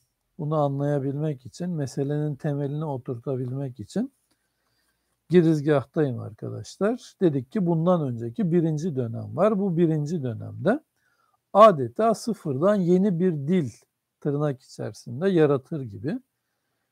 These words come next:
Çünkü ortaya konulmuş olan esere baktığınız vakit amaç, iddia gerçekten öyledir. İşte o İslam'la bağı koparmaya yönelik olarak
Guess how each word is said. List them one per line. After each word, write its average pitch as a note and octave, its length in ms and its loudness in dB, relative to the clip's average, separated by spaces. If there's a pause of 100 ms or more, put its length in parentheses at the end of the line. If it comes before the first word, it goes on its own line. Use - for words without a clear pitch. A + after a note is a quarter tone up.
(100)
Çünkü B2+ 320 -8
ortaya D#3 560 4
konulmuş D3 580 -4
olan C3 260 -4
esere C3+ 440 -4
baktığınız C3+ 600 -6
vakit A#2 320 -8
amaç, C#3+ 460 -2 (340)
iddia D3 360 2
gerçekten C3 720 -4
öyledir. A#2+ 720 -4 (1400)
İşte - 160 -4
o D#3+ 120 0
İslam'la E3 600 4
bağı D#3 220 8
koparmaya D3 600 -2
yönelik D3 540 -2
olarak B2+ 600 -4